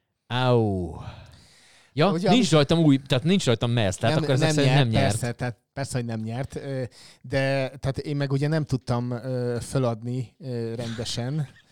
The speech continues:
Speaker 2: mert hogy, ö, mert hogy azt mondta a, a
Speaker 1: Rendszer, hogy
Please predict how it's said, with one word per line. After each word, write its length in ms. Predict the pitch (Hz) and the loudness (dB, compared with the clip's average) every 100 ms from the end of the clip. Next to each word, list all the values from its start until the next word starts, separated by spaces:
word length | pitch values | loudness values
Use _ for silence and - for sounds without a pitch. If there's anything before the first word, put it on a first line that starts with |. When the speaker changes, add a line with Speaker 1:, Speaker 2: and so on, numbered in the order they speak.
| _ _ _ _ - - | _ _ _ _ -20 -8
Speaker 2:
mert 320 | 139 160 151 | 0 2 2
hogy, 320 | - 165 156 | 2 4 4
ö, 200 | 170 160 151 110 - - - | 4 4 2 -2 -10 -14 -14
mert 220 | 170 160 | -4 -2
hogy 120 | 165 | 0
azt 180 | 180 - | -2 -2
mondta 500 | 151 139 127 139 135 123 | -4 -6 -4 -2 -2 -4
a, 360 | 127 123 120 - - - - - _ 113 | -6 -8 -10 -12 -20 -20 -20 -20 _ -10
a 360 | 110 104 104 104 - - - - _ _ _ _ _ _ _ | -8 -8 -8 -10 -14 -20 -20 -20 _ _ _ _ _ _ _
Speaker 1:
Rendszer, 360 | 110 123 - 98 | -6 -4 -4 -4
hogy 160 | 117 | -6